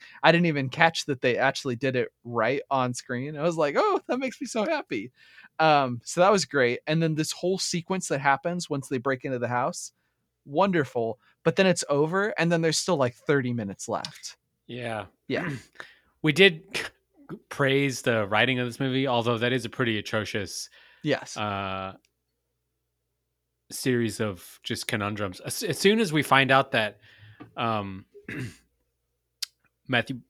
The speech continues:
Speaker 2: Perry's wife, uh, the contract killer he had hired, was actually a cop, I was like, "Oh man, this movie's still got
Speaker 1: A lot of
Speaker 2: legs.
Speaker 1: shit to figure out."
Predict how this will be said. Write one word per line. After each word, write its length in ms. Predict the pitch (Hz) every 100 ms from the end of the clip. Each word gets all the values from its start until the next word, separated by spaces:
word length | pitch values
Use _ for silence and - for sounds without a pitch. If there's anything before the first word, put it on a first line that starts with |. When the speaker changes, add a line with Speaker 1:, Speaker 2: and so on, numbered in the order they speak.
| _
Speaker 2:
Perry's 560 | - 123 113 110 101 -
wife, 560 | 127 101 104 - - - _ _ _ _ _ -
uh, 200 | 113 104
the 240 | 104 123 - -
contract 440 | - 127 143 127
killer 220 | 135 120
he 200 | 110 110
had 100 | 117
hired, 460 | 113 120 120 120 117 _ _ _ -
was 160 | 113
actually 640 | 113 107 - 127 110 107 113
a 100 | -
cop, 540 | - - 98 98 - - _ _ _ _ _ _ _
I 100 | 120
was 160 | 113 101
like, 260 | 110 95 - _ -
"Oh 360 | 110 95 92
man, 340 | 90 92 90 92
this 160 | 104 -
movie's 320 | 104 92 -
still 260 | - 104
got 280 | 95 90 87 _ _ _ _ _ _ _
Speaker 1:
A 60 | 117
lot 260 | 95 117
of 40 | 120
Speaker 2:
legs. 80 | 92
Speaker 1:
shit 240 | - 135 -
to 100 | 123
figure 420 | 139 113 117 110
out." 220 | 107